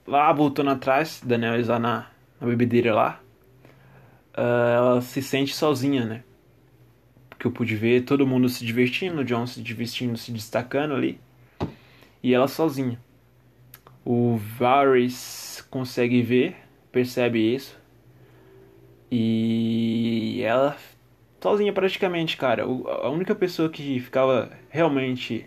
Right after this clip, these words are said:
do lado dela era, é, dela era o Jorah, né? Jorah morreu, ela ficou ali acuada ali no canto dela, solitária. E ela acabou saindo. Aí logo depois ela vai lá pro quarto do Jon,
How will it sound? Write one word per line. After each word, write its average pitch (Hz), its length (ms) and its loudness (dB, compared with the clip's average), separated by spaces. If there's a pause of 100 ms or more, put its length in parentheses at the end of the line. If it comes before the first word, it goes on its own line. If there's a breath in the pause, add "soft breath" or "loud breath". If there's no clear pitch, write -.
(120)
do 127 80 0
lado 123 240 2
dela 127 240 2
era, 170 440 0
é, - 200 -6
dela 127 360 4
era 180 160 4
o 196 100 4
Jorah, 151 380 4
né? 113 220 -6 (580 soft breath)
Jorah 123 280 2
morreu, 143 680 0 (920)
ela 120 140 0
ficou 143 240 -2
ali 156 140 2
acuada 160 480 0
ali 127 180 2
no 123 300 -2 (120)
canto 120 320 -6
dela, 113 300 0 (240)
solitária. 117 680 -4 (880)
E 123 80 -2
ela 123 120 0
acabou 123 260 0
saindo. 127 380 -4 (760 loud breath)
Aí 117 200 0
logo 135 180 4
depois 147 440 2
ela 156 180 4
vai 143 180 4
lá 151 120 4
pro 170 140 -6
quarto 160 340 0
do 151 120 -4
Jon, 131 300 -4